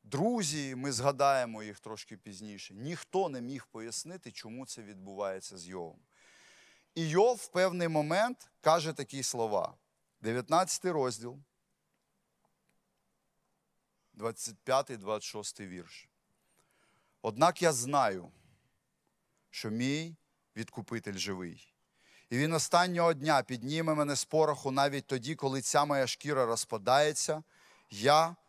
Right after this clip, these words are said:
в своєму тілі побачу Бога». Що каже Йов? «Я вірю, я бачу, я відчуваю,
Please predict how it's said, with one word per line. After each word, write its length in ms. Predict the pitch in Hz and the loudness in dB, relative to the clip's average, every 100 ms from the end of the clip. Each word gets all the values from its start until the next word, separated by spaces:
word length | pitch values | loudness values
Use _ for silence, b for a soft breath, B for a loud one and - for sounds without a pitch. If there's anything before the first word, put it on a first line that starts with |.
| - | -8
в 80 | |
своєму 600 | - - 117 113 107 107 | -4 -2 -2 0 0 -2
тілі 540 | 104 - 143 151 160 175 _ _ _ _ _ _ _ _ _ _ | -4 -2 0 0 -4 -6 _ _ _ _ _ _ _ _ _ _
побачу 640 | - 110 101 98 98 101 92 _ _ _ _ _ _ _ _ | -8 -6 -2 -2 -2 -12 -16 _ _ _ _ _ _ _ _
Бога». 400 | 95 104 92 85 _ _ _ _ _ _ | -6 -6 -6 -10 _ _ _ _ _ _
Що 240 | - - 160 | -10 -4 0
каже 360 | 170 160 143 | 2 2 0
Йов? 300 | 143 127 87 - - _ _ _ _ _ _ _ _ _ _ - | -2 0 -2 -6 -20 _ _ _ _ _ _ _ _ _ _ -2
«Я 260 | 127 151 | 2 2
вірю, 520 | 131 131 135 156 175 156 _ _ _ _ _ _ _ _ - | 0 -4 -4 -6 -12 -20 _ _ _ _ _ _ _ _ -2
я 200 | 143 139 | 2 2
бачу, 580 | 101 123 127 - 151 147 _ _ _ _ _ | 4 2 2 -2 -14 -20 _ _ _ _ _
я 200 | 117 135 | 0 0
відчуваю, 800 | 117 117 - 113 110 117 143 139 | 0 -6 -8 -2 0 0 -2 -10